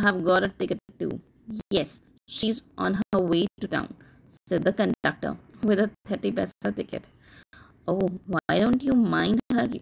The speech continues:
mind your own business?" said Wali. But she laughed all the same, and the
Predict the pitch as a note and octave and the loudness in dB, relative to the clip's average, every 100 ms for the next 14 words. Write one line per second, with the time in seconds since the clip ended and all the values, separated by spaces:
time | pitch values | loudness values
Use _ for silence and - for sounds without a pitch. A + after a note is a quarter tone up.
0 | - - G3 F3+ G3 G#3+ - A#3+ - F#3+ | -14 -12 -6 -2 0 0 0 -4 -4 -2
1 | A3 F#3+ G3 G3 A3+ G3 - - - F#3 | 2 2 2 0 -2 -2 -6 -14 -10 -6
2 | G#3 - G#3+ G#3+ - - - - - - | -6 -4 0 0 0 -4 -8 -12 -20 -20
3 | - _ F3+ - E3 D#3+ D#3 A3 - - | -20 _ -6 -2 2 2 2 0 -8 -20
4 | - - - _ - - - F3+ G#3 - | -20 -20 -20 _ -2 0 0 0 0 -2
5 | - - _ _ - - - E3+ F3+ F#3 | -8 -16 _ _ -20 -10 0 2 4 0